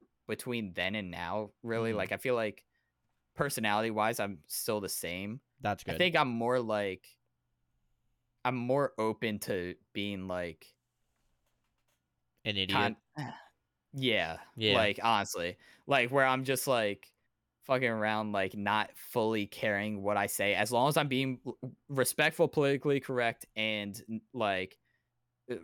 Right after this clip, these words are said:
Speaker 1: respectful to anyone and anyone watching.
Speaker 2: Yeah.
Speaker 1: As long as I'm doing those three things, I don't care what I say. I'll say whatever.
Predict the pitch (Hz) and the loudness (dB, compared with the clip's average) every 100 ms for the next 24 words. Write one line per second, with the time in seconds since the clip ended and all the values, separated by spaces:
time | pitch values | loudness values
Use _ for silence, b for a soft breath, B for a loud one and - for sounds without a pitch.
0 | - 135 113 - 120 - 127 107 117 - | -8 -2 -2 2 0 2 0 2 2 2
1 | 110 113 113 107 85 101 101 101 95 92 | 0 0 0 -2 -2 -2 0 -2 -4 -2
2 | 90 92 110 110 110 285 254 92 - 120 | -2 -2 -6 -8 -8 -2 0 2 0 2
3 | 110 120 123 131 127 101 104 - - 104 | 2 2 0 0 0 0 -2 -2 -4 -4
4 | - 98 101 107 98 104 101 - 95 90 | -2 -2 -2 -4 -2 0 -2 -2 -2 -2
5 | 90 92 - 95 90 92 92 85 87 82 | -2 -2 -2 -4 -4 -4 -4 -6 -6 -8
6 | 90 110 | -8 -10